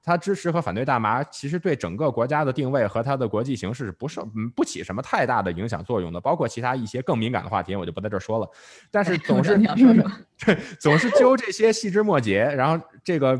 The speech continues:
Speaker 1: 对整个国家的发展和这个人民福祉没什么太大影响的事儿，但是却能引起，引起强烈的情感上的不适的这样的问题，来这个激化选民，然后让选民投出其实不利于自己的票。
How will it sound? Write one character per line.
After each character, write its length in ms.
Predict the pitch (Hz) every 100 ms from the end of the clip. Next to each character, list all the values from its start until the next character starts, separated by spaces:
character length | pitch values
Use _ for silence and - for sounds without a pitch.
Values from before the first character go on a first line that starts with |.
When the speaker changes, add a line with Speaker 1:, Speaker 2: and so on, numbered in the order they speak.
| -
Speaker 1:
对 200 | 190 160
整 240 | 135 98 107
个 120 | 147
国 160 | 123 135
家 140 | 143
的 60 | 127
发 180 | 131
展 180 | 120 82
和 480 | 90 98 110 113 117 117
这 100 | 107
个 120 | 98
人 120 | 113
民 140 | 131
福 160 | 123 120
祉 160 | 95 80
没 160 | 123
什 100 | 151
么 60 | 113
太 100 | -
大 140 | 98
影 140 | 87 101
响 120 | 82
的 80 | -
事 120 | 71
儿， 100 | - _ _
但 180 | - 208
是 180 | 170 151
却 160 | - 156
能 180 | 143
引 240 | 143 127 185
起， 220 | - 90 107
引 180 | 131 185
起 240 | - 80
强 320 | - 101 110
烈 180 | 170 120
的 140 | 92
情 300 | 90 - 117
感 180 | 175 85
上 140 | 98 92
的 100 | 90
不 160 | 101
适 140 | - 101
的 100 | 92
这 80 |
样 100 | 92
的 80 | 90
问 160 | 101 90
题， 240 | 76 73 _ - -
来 360 | 92 95 107 113 -
这 160 | 113 98
个 340 | 87 82 85
激 180 | - 139
化 160 | 135 95
选 180 | 82 73
民， 220 | 76 - _ _ _
然 140 | 104 113
后 60 |
让 160 | 151 131
选 200 | - 98
民 240 | 98 117 127 _ _
投 280 | - 110 135
出 220 | 139 139
其 220 | - 160
实 160 | 156 151
不 160 | 151
利 100 | 180
于 140 | 131 104
自 120 | 101
己 140 | 76
的 80 | 62
票。 240 | - -